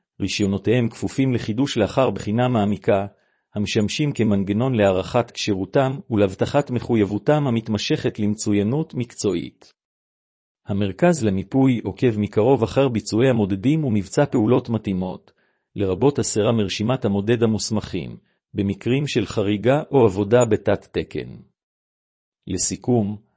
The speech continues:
תהליך ההכשרה של מודד מוסמך הוא מסע מורכב ומפרך, הכולל לימודים מיוחדים,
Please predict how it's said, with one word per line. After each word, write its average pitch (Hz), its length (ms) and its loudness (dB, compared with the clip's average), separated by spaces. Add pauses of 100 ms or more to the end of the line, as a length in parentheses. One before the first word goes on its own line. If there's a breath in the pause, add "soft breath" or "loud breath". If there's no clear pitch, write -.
(180)
תהליך 104 420 2
ההכשרה 110 460 2
של 123 180 0
מודד 98 360 0
מוסמך 113 460 -2
הוא 135 140 -4
מסע 131 320 0
מורכב 135 500 2
ומפרך, 98 720 -2 (380)
הכולל 98 360 0
לימודים 113 480 0
מיוחדים, 101 680 -2